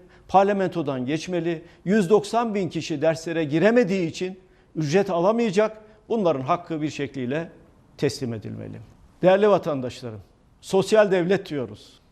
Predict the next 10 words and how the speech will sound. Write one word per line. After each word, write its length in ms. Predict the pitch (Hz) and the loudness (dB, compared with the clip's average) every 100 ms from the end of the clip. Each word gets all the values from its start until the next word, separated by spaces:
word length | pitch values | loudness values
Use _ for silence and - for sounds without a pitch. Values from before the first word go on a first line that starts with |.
| _ | _
Yani 280 | 156 185 190 | 2 4 2
fakirin, 500 | 180 180 180 214 254 | 2 0 0 0 0
fukaranın 460 | 180 175 175 165 185 | 0 0 2 2 4
yanında 400 | 165 156 156 160 | 2 2 2 2
olan 320 | 143 147 143 | 2 2 0
devlet 380 | 135 123 123 123 | -2 -4 -6 -10
diyoruz. 500 | 107 104 - - - _ _ _ _ _ _ - - - | -12 -14 -18 -20 -20 _ _ _ _ _ _ -20 -6 4
Okullar 460 | 220 196 160 165 | 4 4 2 2
tatil 320 | 156 131 - 123 | 0 -4 -4 -8
oldu. 260 | 110 104 | -10 -12